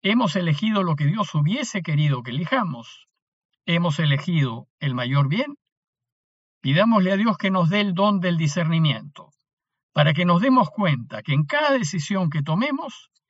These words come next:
debemos elegir desde Dios, desde lo que Él desea, a fin de que elijamos lo que sea mayor bien, aunque a veces no sea lo más conveniente para nosotros.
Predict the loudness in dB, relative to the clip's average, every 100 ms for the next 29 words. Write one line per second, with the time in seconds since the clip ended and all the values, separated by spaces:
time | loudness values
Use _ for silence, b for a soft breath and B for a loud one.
0 | _ _ -2 0 0 2 2 2 -2 0
1 | 0 0 0 0 0 -2 0 -2 -6 -20
2 | _ _ _ _ -6 2 4 4 4 2
3 | 2 0 -2 -4 -2 -4 -4 -14 _ _
4 | _ _ _ _ -6 -4 0 0 2 0
5 | -2 -2 0 0 0 2 2 2 -2 -6
6 | -2 0 2 2 2 2 0 -2 -6 _
7 | _ _ _ _ _ 0 0 4 2 4
8 | 0 0 2 2 2 0 -2 -2 0 -2
9 | 0 0 0 0 0 0 -2 -4 -6 -6
10 | -8 -8 _ _ _ -2 0 0 -2 -8
11 | -14 -16 -20 -20 -20